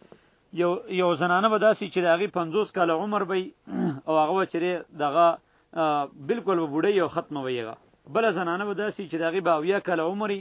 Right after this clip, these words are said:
او هغه به چې دی د صحت په لحاظ باندې برابر وي. نو بس، <clears throat> دغې کې چې دی عام عادت له چې دی اعتبار دی. نو اولنۍ قسم زنانه دا ده چې هغه ناامیده شوي د خپلې بیمارۍ نه،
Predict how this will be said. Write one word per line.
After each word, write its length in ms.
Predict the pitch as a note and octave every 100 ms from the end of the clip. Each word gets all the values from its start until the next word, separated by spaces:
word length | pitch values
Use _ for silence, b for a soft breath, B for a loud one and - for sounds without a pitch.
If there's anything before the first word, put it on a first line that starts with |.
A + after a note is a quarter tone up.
| -
او 80 | D#3
هغه 160 | D3+ F3
به 100 | F#3
چې 120 | F#3
دی 100 | F#3
د 80 | E3
صحت 260 | - D#3+ F3
په 60 | E3+
لحاظ 260 | D3+ E3+ D3
باندې 260 | D3+ C#3+
برابر 280 | C3+ C3+ F3
وي. 120 | F3 - _ b b b b b b b b _ -
نو 140 | E3 E3 D3
بس، 220 | D#3+ G#3 G3 F#3 - - _ -
<clears throat> 440 | G#3+ - D3 B2+
دغې 200 | G#3+ G3
کې 120 | D3+ C#3+
چې 80 | E3
دی 140 | G3 F#3 -
عام 380 | E3+ D3 F3 G3 D#3
عادت 340 | D3 D3+ G#3 F3
له 80 |
چې 120 | D3 E3
دی 120 | F3
اعتبار 440 | C#3+ C3+ C#3+ C#3 A#2
دی. 140 | A2 _ _ b b b
نو 80 | E3+
اولنۍ 360 | D#3+ E3 G3+ A3
قسم 320 | G3 F#3 E3
زنانه 320 | D#3 D#3 F3+
دا 120 | F3 E3+
ده 80 | E3+
چې 160 | D#3+ D#3+ - b b b
هغه 220 | E3 D#3
ناامیده 420 | F#3+ F#3 E3+ D#3 D3+
شوي 220 | F3+ F3
د 80 | E3
خپلې 280 | - F#3+ E3
بیمارۍ 420 | D#3+ D#3 D#3+ E3+
نه، 120 | D#3